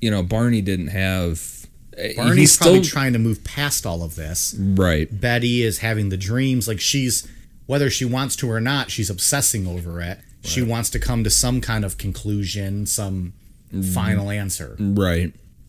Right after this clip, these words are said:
Speaker 1: And so they disclosed their experience to members of their local church. And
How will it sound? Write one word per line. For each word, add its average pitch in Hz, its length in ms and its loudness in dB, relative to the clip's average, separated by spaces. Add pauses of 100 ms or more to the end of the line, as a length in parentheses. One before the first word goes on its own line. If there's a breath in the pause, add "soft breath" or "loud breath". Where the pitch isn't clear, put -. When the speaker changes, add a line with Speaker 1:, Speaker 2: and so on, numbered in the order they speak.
(120)
Speaker 1:
And 110 160 0
so 113 320 2
they 120 420 6
disclosed 98 960 0 (340 soft breath)
their 98 280 4
experience 95 680 0
to 92 180 -2
members 90 420 0
of 90 80 -4
their 85 180 0
local 85 380 -2
church. - 680 -2 (420 soft breath)
And 92 680 0